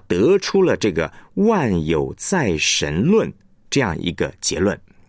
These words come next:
好，什么叫万有再神论？这个在啊，是在不在的在，万有再神论。那么几方面，第一，按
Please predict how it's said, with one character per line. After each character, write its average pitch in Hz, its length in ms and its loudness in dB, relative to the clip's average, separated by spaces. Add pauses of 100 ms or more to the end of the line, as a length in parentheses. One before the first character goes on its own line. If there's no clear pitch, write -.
(600)
好， - 220 -4
什 - 160 0
么 247 80 0
叫 240 160 2
万 208 600 2
有 82 340 0
再 135 400 0
神 - 500 -2
论？ 151 180 2 (240)
这 151 120 -4
个 131 80 0
在 120 400 -2
啊， 69 100 -12 (240)
是 - 180 -2
在 170 340 0
不 87 200 -4
在 120 300 0
的 69 160 -6
在， - 280 -4 (600)
万 196 420 2
有 73 240 -2 (180)
再 104 540 -2
神 - 320 -4
论。 107 160 0 (1160)
那 254 100 0
么 254 80 2
几 160 160 0
方 233 180 2
面， 196 180 2
第 226 220 4
一， 220 80 0 (180)
按 214 240 0